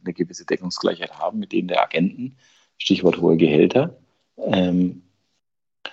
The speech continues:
ja, und, ähm, die versuchen halt zu lobbyieren, die versuchen gegen diese fifa-Reform,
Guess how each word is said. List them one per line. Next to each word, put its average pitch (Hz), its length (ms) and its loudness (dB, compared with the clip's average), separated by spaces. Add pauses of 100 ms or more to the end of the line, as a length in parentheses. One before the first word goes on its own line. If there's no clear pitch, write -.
(500)
ja, 123 220 4
und, 98 320 2
ähm, 101 480 -4 (420)
die - 80 -4
versuchen 101 560 2
halt 101 480 2
zu 92 420 -2
lobbyieren, 95 580 2
die 131 100 -8
versuchen 98 580 -4
gegen - 260 -2
diese - 240 -8
fifa-Reform, 98 960 2